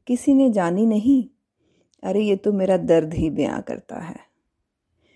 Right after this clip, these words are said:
इसकी सच्चाई कोई देख नहीं पाता, ये जो कहना चाहे कोई समझ ही नहीं पाता। अगर कोई समझे तो आंखें भी कुछ कहती हैं, क्योंकि यही तो वो जरिया है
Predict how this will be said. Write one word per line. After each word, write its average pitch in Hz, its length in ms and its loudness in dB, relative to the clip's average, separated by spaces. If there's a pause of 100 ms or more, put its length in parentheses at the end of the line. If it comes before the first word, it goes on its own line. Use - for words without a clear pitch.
(440)
इसकी 277 340 4
सच्चाई 214 640 2
कोई 220 240 0
देख 175 400 0
नहीं 156 240 -4
पाता, - 460 -10 (760)
ये 170 140 2
जो 170 160 -2
कहना 175 400 0
चाहे 208 500 2 (220)
कोई 254 160 0
समझ 254 500 0
ही 196 120 -2
नहीं 170 260 -4
पाता। - 480 -12 (960)
अगर 180 280 2
कोई 220 200 2
समझे 190 800 2 (260)
तो - 180 -18
आंखें 185 460 -10
भी 196 260 2
कुछ - 240 -10
कहती - 440 -16
हैं, - 260 -20 (600)
क्योंकि 190 220 0
यही 185 260 4
तो 196 160 2
वो 190 120 4
जरिया 175 400 4
है 220 280 -2